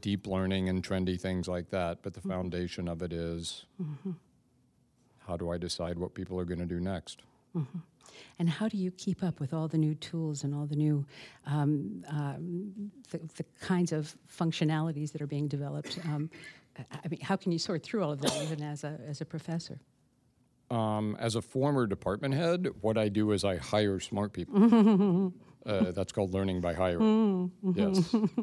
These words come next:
Speaker 1: I've learned a little bit about management
Speaker 2: Mm-hmm.
Speaker 1: just over the years. Yeah.
Speaker 2: Yeah.
Speaker 1: Um,
Speaker 2: <laughs>
Speaker 1: that's the nature of our field, and it
Speaker 2: Mm-hmm.
Speaker 1: always has been.
Speaker 2: Mm-hmm.
Speaker 1: We only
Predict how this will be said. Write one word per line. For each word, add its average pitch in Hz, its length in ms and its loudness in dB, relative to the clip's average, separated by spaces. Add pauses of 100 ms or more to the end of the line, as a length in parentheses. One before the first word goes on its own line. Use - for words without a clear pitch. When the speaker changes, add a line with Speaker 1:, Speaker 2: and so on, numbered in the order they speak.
(240)
Speaker 1:
I've 107 220 2
learned 98 240 4
a 98 40 4
little 107 280 2
bit 101 160 4
about 95 240 4
management 104 560 0
Speaker 2:
Mm-hmm. 220 300 2 (440)
Speaker 1:
just - 200 -10 (440)
over 104 240 -2
the 95 80 2
years. 98 480 2 (480)
Yeah. 90 280 -2 (340)
Speaker 2:
Yeah. 165 200 0
Speaker 1:
Um, 92 520 -6 (360)
Speaker 2:
<laughs> 160 60 0 (2000)
Speaker 1:
that's 123 240 4
the 120 100 0
nature 95 600 0
of 85 640 -2 (640)
our 98 120 0
field, 90 440 -2
and 90 120 -4
it 87 60 -2
Speaker 2:
Mm-hmm. 160 100 4
Speaker 1:
always 107 180 -2
has 82 220 -6
been. 78 280 -10 (400)
Speaker 2:
Mm-hmm. 160 300 0
Speaker 1:
We 107 440 6
only 92 680 -2